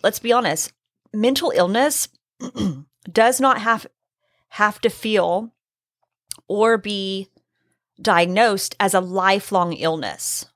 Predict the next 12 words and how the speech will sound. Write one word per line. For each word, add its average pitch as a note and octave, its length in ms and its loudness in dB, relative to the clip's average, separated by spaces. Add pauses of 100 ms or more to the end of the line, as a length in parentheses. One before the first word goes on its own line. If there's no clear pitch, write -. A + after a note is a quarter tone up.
right? D3+ 420 0 (240)
There F#3+ 160 4
are F#3 60 4
some A3+ 320 2
people, F#3+ 560 -4 (420)
there's, G3+ 480 0 (180)
their F#3 680 2 (140)
depression F3 840 0
or E3 180 -2
anxiety F#3 640 0
is D#3 140 -4
all E3+ 460 -4